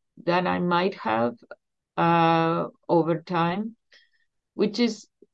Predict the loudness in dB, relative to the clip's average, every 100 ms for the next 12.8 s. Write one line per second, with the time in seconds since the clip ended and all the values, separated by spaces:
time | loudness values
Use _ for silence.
0 | _ -4 -4 -4 -8 -6 -2 0 0 -2
1 | 2 6 8 8 6 2 -2 -2 4 4
2 | 4 -8 _ _ 2 2 4 2 2 -2
3 | 0 2 4 2 2 0 0 -2 -2 -8
4 | -4 0 0 0 0 0 -2 _ _ _
5 | _ _ _ _ _ _ -2 0 2 2
6 | 0 0 0 2 0 2 2 2 2 2
7 | 0 0 -4 -4 -8 -4 -6 -4 -6 -4
8 | -4 -6 -8 -14 -20 _ _ _ _ _
9 | _ _ _ 0 0 4 4 4 4 4
10 | 4 0 -6 -2 -2 0 -2 0 -2 -2
11 | -8 -12 _ _ _ 0 4 4 2 0
12 | 2 0 -2 -4 0 0 -2 -6